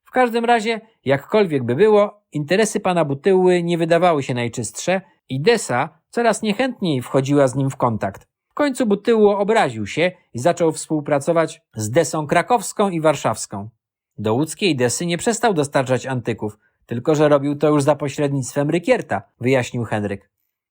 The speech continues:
„Ach, to tak miały się sprawy”, zdumiał się staruszek. Henryk spojrzał na zegarek. Było w pół do dziesiątej.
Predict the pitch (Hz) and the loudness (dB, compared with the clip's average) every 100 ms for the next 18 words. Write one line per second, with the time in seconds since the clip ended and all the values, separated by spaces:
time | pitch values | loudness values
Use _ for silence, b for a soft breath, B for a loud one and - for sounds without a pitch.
0 | _ 127 139 139 131 127 - 110 226 233 | _ 0 2 2 0 -4 -8 -2 0 0
1 | 269 247 190 - 139 - 139 123 113 107 | 0 2 0 -2 -4 -2 0 0 0 -6
2 | - 117 110 139 127 110 120 - 127 110 | -8 -10 -4 -2 -2 -4 -6 -2 -2 -2
3 | - 104 - _ _ _ 302 277 269 262 | -6 -12 -14 _ _ _ -6 -2 -2 -4
4 | - 226 190 185 170 160 151 135 101 - | 0 2 4 2 0 0 2 0 0 -10
5 | _ _ _ 113 143 - - 151 139 139 | _ _ _ 2 2 2 -2 0 2 0
6 | 143 156 110 104 107 | 0 -2 -2 -8 -12